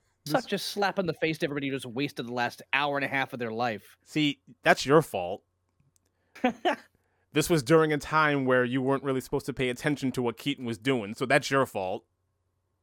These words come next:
Speaker 1: So,
Speaker 2: <laughs>
Speaker 1: I'm just saying. Come on.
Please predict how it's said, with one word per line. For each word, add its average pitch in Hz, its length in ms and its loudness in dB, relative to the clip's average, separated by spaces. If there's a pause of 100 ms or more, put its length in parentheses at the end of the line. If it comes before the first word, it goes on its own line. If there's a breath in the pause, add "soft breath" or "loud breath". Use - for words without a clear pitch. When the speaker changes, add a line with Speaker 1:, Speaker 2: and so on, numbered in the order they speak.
(200)
Speaker 1:
So, 104 500 0 (100)
Speaker 2:
<laughs> - 80 -18
Speaker 1:
I'm 127 120 -6
just 127 160 -2
saying. 101 480 2 (720)
Come 127 140 -2
on. 104 300 -2